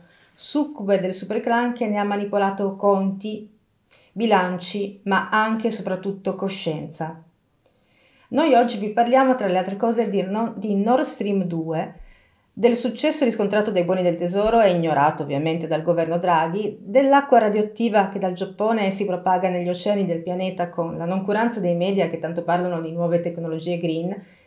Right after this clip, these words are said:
delle microplastiche che finiscono nei nostri corpi dopo un bel pranzo di pesce, le cene oramai sono complicate, quindi parliamo solo di pranzi, ed è quello stesso pesce che è costretto a mangiare le mascherine che noi buttiamo in mare.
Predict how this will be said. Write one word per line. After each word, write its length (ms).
delle 320
microplastiche 880
che 120
finiscono 460
nei 120
nostri 300
corpi 360
dopo 560
un 120
bel 200
pranzo 300
di 120
pesce, 680
le 300
cene 240
oramai 280
sono 220
complicate, 540
quindi 180
parliamo 320
solo 200
di 100
pranzi, 540
ed 160
è 120
quello 160
stesso 360
pesce 380
che 200
è 100
costretto 640
a 100
mangiare 540
le 100
mascherine 640
che 140
noi 320
buttiamo 840
in 140
mare. 360